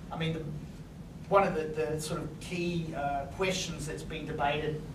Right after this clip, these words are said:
particularly by, uh, urban poor activists and, and their supporters, is why Jokowi seemed to abandon his political promises to those groups very early on. There are those who are of the view that he was basically manipulating them,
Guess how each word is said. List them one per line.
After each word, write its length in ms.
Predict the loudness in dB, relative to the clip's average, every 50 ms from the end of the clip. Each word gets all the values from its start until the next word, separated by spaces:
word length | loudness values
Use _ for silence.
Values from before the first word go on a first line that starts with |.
| -10 -8
particularly 420 | -4 -4 -2 -2 0 2 2 2
by, 460 | 4 4 4 4 4 4 2 0 -2
uh, 300 | 0 0 0 0 0 2 6
urban 300 | 6 8 8 6 2 -2
poor 500 | 0 0 0 2 4 4 4 2 2 -4 -4 -4
activists 640 | -4 -4 -4 -4 -2 2 4 4 4 4 0 -2 -4
and, 140 | -4 -4 -4 -6 -6 -6
and 120 | -6 -6 -4
their 120 | -4 -4
supporters, 920 | -4 -4 -8 -8 -6 -2 2 2 4 4 2 0 -2 -2 -4 -4 -6 -8 -10 -10 -12 -12 -12 -12 -10 -8
is 120 | -8 -6
why 300 | -2 4 6 8 8 8
Jokowi 520 | 6 4 2 2 2 0 -2 -2 -2 -2 -2
seemed 260 | -2 -4 -4 -4 -4
to 80 | -4
abandon 540 | -4 -4 -2 -2 -2 0 0 -2 -2 -4 -4
his 200 | -6 -6 -8 -8
political 580 | -8 -8 -6 -6 -6 -6 -6 -4 -4 -4 -4 -4 -6 -10 -10 -12 -10 -4
promises 440 | -2 -2 -2 -2 -2 -6 -6 -6 -8
to 180 | -8 -6 -4 -2
those 220 | -2 -2 -2 -2
groups 260 | -2 -4 -4 -4 -4
very 360 | -6 -4 -4 -2 -2 -2 -2
early 260 | -2 -2 -2 -2 -4 -4
on. 320 | -4 -4 -4 -4 -6 -6 -8 -10 -10 -12 -12 -12 -12 -10 -4
There 120 | -2 0 2
are 60 | 4
those 320 | 6 8 8 8 6 4
who 240 | 2 0 0 0 0
are 300 | 0 0 2 2 2 2
of 220 | 0 0 -2 -2
the 60 | -4 -6
view 340 | -6 -6 -4 -2 -2 -2
that 120 | -2 -2 -4
he 220 | -6 -6 -4 -4
was 140 | -4 -6 -6
basically 580 | -4 -4 -2 -2 -2 -4 -6 -8 -6 -6 -4 -4 -4
manipulating 760 | -4 -4 -6 -4 -2 0 2 4 4 4 2 2 0 0 0
them, 280 | -2 -2 -2 -2 -2